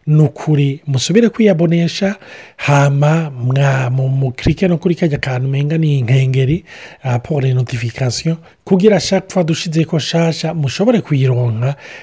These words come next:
ariko mushobore no gushobora kudufasha kuzipartaja. Imana izobibahezagirira, kuko nimba ufashwa,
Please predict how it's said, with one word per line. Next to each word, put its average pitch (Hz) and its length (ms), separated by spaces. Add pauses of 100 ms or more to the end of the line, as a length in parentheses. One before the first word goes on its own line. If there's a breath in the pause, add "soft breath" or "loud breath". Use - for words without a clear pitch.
(100)
ariko 151 340
mushobore 139 420
no 135 80
gushobora 123 440
kudufasha 151 840
kuzipartaja. 117 800 (220)
Imana 139 720 (440 loud breath)
izobibahezagirira, 135 1080
kuko 214 500
nimba 226 640
ufashwa, 139 800